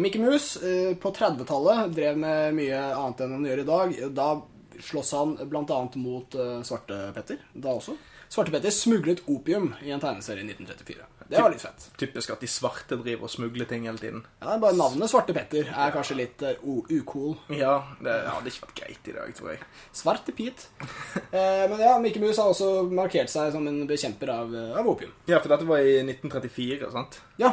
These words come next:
Speaker 1: tidlig, ass.
Speaker 2: Ja. Eh, fordi, eh, grunn, altså, man, man, man knytter jo for eksempel sånn Mickey Mouse til liksom den veldig, veldig sånn moralskt, eh, ry-, rakryggede Disney-moralismen, sant? Altså, Mickey Mouse gjør jo ingenting nå for tiden.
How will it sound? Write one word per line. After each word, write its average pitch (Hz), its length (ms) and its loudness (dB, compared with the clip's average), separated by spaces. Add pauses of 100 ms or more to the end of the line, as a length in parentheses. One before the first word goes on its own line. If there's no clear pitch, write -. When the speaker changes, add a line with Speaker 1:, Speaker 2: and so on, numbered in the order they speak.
Speaker 1:
tidlig, 175 300 0
ass. - 300 -4 (180)
Speaker 2:
Ja. 58 160 -2 (300)
Eh, 143 500 4
fordi, 175 260 2 (120)
eh, 135 340 4 (440)
grunn, 175 340 2
altså, 147 200 2
man, 143 300 -2
man, 139 160 0 (580)
man 135 120 -6
knytter - 420 -4
jo - 20 0
for - 80 -10
eksempel 135 300 -4
sånn 135 100 -2
Mickey 127 240 -4
Mouse 120 240 -2
til 120 240 -4
liksom 120 240 -8
den 120 140 -6
veldig, 120 320 0 (420)
veldig 123 300 -4 (160)
sånn 127 160 -6 (180)
moralskt, 127 800 -2
eh, 113 480 -4 (320)
ry-, 131 300 -4 (260)
rakryggede 127 800 0 (280)
Disney-moralismen, 123 1300 -2
sant? 127 200 2
Altså, 123 360 0
Mickey 120 260 -6
Mouse 131 260 -4
gjør 151 160 4
jo 127 140 0
ingenting 135 580 -2
nå 170 160 2
for 135 80 -6
tiden. 117 300 -8